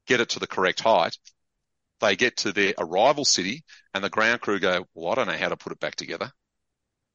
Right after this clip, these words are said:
So that becomes problematic.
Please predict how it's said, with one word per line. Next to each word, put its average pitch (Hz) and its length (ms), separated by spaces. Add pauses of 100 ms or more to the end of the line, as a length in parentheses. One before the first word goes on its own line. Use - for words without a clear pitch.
(480)
So 80 260 (200)
that 127 220
becomes - 340
problematic. 90 600